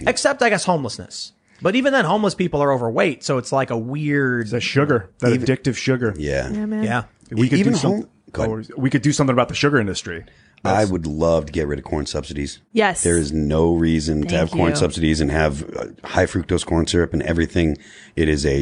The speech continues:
Speaker 3: it is a, a terrible policy, in my opinion. And I would love to have sugar cane Coca-Cola available in, in the
Speaker 1: Well,
Speaker 3: lower forty-eight
Speaker 1: well,
Speaker 3: as
Speaker 1: well,
Speaker 3: well.
Speaker 4: Yeah,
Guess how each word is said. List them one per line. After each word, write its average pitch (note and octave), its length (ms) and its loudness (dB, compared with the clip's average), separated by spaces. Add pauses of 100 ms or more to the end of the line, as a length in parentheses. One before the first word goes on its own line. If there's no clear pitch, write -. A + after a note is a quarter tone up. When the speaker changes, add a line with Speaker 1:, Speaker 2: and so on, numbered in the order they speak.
(140)
Speaker 3:
it C#2 200 -6
is B1+ 80 -4
a, B1 120 -6 (200)
a - 120 -8 (360)
terrible E2+ 420 2
policy, D2+ 480 0
in C#2+ 100 2
my C2+ 160 0
opinion. C2+ 420 -2 (240)
And D#2 360 0 (100)
I E2 120 4
would E2 160 0
love E2+ 200 2
to D2+ 80 0
have D2 380 0 (180)
sugar D2 380 -4
cane D2+ 340 -2
Coca-Cola C2+ 800 -2 (380)
available C#2 540 0
in, B1+ 240 -6
in C2 440 -6
the E2+ 140 0
Speaker 1:
Well, A#3 120 2
Speaker 3:
lower F2+ 200 2
forty-eight F2+ 400 0
Speaker 1:
well, - 100 0
Speaker 3:
as - 60 -2
Speaker 1:
well, A3 100 0
Speaker 3:
well. C2+ 260 -4
Speaker 4:
Yeah, - 160 2